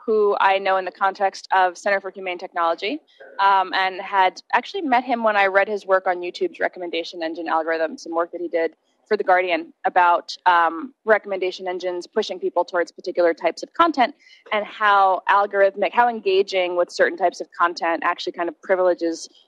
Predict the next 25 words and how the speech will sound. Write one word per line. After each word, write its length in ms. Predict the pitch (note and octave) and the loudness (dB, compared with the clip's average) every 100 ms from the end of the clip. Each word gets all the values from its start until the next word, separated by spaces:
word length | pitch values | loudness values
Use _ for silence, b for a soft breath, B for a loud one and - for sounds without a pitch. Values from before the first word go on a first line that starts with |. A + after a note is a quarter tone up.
| - | 0
um, 420 | F3+ E3+ D#3+ D#3 - | 2 4 2 -4 0
more 160 | A3 G#3+ | 2 2
sensational 520 | G3+ F#3+ F3+ F3+ E3+ | -4 -6 -6 -2 -4
content 440 | - E3+ E3 D#3+ | 0 -2 0 -4
over 260 | E3 D#3+ E3 | -2 0 -2
things 400 | - D#3 D#3 - | -2 -4 -6 -2
that 320 | D#3+ D3+ - - | 0 0 -2 -10
we 80 | F3+ | -4
might 220 | E3 D3 | -2 -2
consider, 560 | E3+ D#3+ E3+ D#3+ D#3 - | -8 -6 -2 2 0 0
uh, 260 | D3+ D3+ F#3 - _ _ - | 0 2 -2 -6 _ _ -6
better 440 | F#3+ G3 F#3+ F3+ - | 0 2 4 2 0
information 800 | G3+ F#3+ - F3 E3+ A3 - F4 F4 | -4 -6 -4 -4 -2 -4 -2 -4 0
as 180 | G#3 G3 | -2 -2
opposed 400 | - F3+ F3 - | -4 -2 -2 -6
to 360 | - E3 D#3+ - _ _ _ _ _ - | -6 -6 -6 -10 _ _ _ _ _ -10
just 200 | - - _ _ _ _ | -8 -8 _ _ _ _
content. 460 | F3 D#3 - C#3+ _ b b b - | -4 -4 -8 -14 _ b b b -4
And 160 | G#3+ A3 | 0 2
then 240 | G#3+ G#3 | 2 0
Mike 220 | G#3 G4 F4 | -2 -2 0
and 120 | A3+ | 2
I, 440 | F#3 F#3 F3+ F3+ - | 4 4 2 -4 0
um, 520 | F#3+ F3+ F3+ F3 F3 _ | 2 4 2 -2 -10 _
met 480 | F#3+ F#3+ F#3 - - | -2 2 2 0 -6